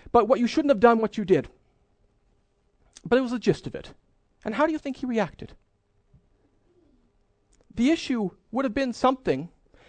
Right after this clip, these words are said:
that would have been relatively easy to come up with a justification for. But instead, and, and, and this has always stuck with me, I've never actually told him this, um, but he confessed immediately, and we prayed together.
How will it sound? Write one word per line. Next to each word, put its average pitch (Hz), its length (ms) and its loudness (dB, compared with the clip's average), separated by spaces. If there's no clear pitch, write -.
that - 120 4
would 226 80 4
have 208 60 0
been 220 220 0
relatively 226 580 0
easy 180 480 -6
to - 80 -14
come 202 180 -4
up 202 100 0
with 190 120 -2
a 175 40 -4
justification 139 760 -6
for. - 300 -16
But - 120 2
instead, 240 540 2
and, - 300 0
and, 202 140 4
and 180 100 0
this 233 120 -4
has 240 140 -6
always 226 300 4
stuck - 260 4
with - 160 -8
me, 143 80 -2
I've 156 80 -2
never 247 140 2
actually 185 200 -2
told 180 180 2
him 127 60 -4
this, 135 180 -8
um, 165 640 10
but 220 120 6
he 240 120 0
confessed 277 640 6
immediately, 233 680 2
and 208 120 -2
we 233 80 -2
prayed 311 280 2
together. 165 400 -6